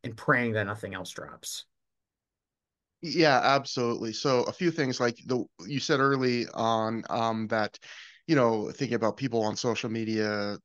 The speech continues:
Speaker 2: applying pressure helped change the presser. And I can tell you, like, as someone who just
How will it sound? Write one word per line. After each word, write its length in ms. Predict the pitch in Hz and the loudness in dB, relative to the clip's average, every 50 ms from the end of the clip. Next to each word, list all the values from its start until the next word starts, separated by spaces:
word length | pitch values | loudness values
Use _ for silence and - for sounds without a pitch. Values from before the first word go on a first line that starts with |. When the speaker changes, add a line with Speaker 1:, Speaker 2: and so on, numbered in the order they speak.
| _ - | _ -16
Speaker 2:
applying 380 | - - - - 117 104 104 104 | -16 -10 -6 -4 -4 -4 -4 -6
pressure 480 | - - 113 110 98 - 110 104 101 95 | -6 -6 -4 -4 -4 -2 -4 -4 -4 -4
helped 440 | 104 110 98 - _ - - - - _ _ _ _ - | -4 -6 -6 -8 _ -16 -18 -18 -18 _ _ _ _ -6
change 340 | - - 117 110 104 - | -2 -2 -2 -2 -2 -6
the 80 | - 104 | -8 -6
presser. 380 | - 120 113 113 - 120 - - | -4 -4 -4 -4 -4 -6 -6 -4
And 120 | - 131 135 | 0 2 2
I 100 | 135 135 | 2 2
can 160 | 127 139 120 | 0 -2 -4
tell 220 | - 147 143 135 | -4 -4 -2 -2
you, 260 | 131 120 117 113 110 107 | -2 -2 -4 -4 -4 -2
like, 380 | 107 107 107 107 117 - - - - - - - - - - _ _ _ _ _ _ _ _ _ _ _ _ _ _ _ - | -2 -2 -2 -4 -6 -10 -16 -20 -20 -20 -20 -20 -20 -20 -20 _ _ _ _ _ _ _ _ _ _ _ _ _ _ _ 0
as 120 | 160 139 | 2 2
someone 320 | - - 185 170 165 170 165 | 2 2 2 2 2 2 2
who 380 | 143 156 143 131 131 123 110 107 | 2 0 0 0 -2 -4 -6 -6
just 240 | - 139 135 - - | -4 -4 -4 -4 -8